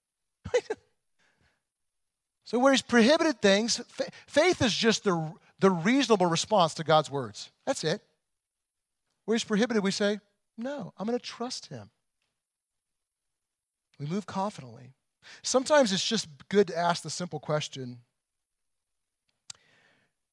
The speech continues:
"Is there a place that you, that we're not moving confidently?"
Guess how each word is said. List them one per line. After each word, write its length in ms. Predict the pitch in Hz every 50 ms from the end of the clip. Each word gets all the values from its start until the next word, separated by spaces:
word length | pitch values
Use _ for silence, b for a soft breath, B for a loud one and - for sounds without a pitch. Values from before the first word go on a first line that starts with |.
| _ _ -
"Is 120 | 170 165
there 120 | 180 196
a 40 | 208
place 460 | 202 - - 170 170 180 208 196 -
that 140 | - 180 175
you, 160 | 165 151 160 226 _ _ _ -
that 100 | 139 165
we're 140 | 151 151 160
not 240 | 156 151 160 160 160
moving 240 | 156 156 151 160 139
confidently?" 560 | - 165 170 165 - - 131 123 117 113